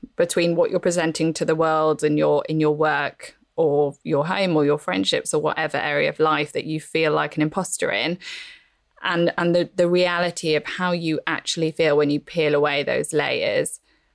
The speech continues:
it can prompt so many different feelings of, if they only knew how unconfident I was in doing this, or if,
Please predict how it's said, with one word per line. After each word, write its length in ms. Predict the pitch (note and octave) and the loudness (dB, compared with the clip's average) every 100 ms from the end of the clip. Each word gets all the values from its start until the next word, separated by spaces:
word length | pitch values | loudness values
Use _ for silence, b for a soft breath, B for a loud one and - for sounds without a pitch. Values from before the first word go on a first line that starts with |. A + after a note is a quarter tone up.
| _ _ - | _ _ -4
it 160 | B3+ | -4
can 180 | - A#3 | 0 -2
prompt 320 | A3+ B3 - | 0 -2 -2
so 280 | - - B3+ | -6 -2 2
many 200 | B3+ A#3+ | 4 2
different 280 | A3+ G#3+ A3+ | 2 -4 -4
feelings 420 | G#3+ G#3+ F#3+ F3+ | 2 2 2 0
of, 260 | F3 E3+ E3+ B B B | 2 2 -2 B B B
if 220 | - A3+ - | -2 -2 0
they 220 | G#3 G3 | 2 2
only 340 | G3 F#3 F3+ | 2 0 0
knew 500 | F3+ F3+ E3 G#2 - - _ _ _ - | 0 2 2 0 -4 -14 _ _ _ -12
how 600 | - F#3 D#3+ D#3 D#3 D#3+ _ _ _ _ _ _ _ _ _ | -4 0 2 2 2 -4 _ _ _ _ _ _ _ _ _
unconfident 640 | F#3 E3+ - C#3+ E3 D3 C3+ | -2 0 0 -2 0 -2 0
I 120 | D3+ | -2
was 260 | C3+ B2 | -2 -2
in 100 | C#3 | -2
doing 220 | D3 C#3 A#2+ | -2 -2 -2
this, 200 | C#3+ D3+ | -2 2
or 100 | E3+ | 2
if, 180 | F#3+ | 2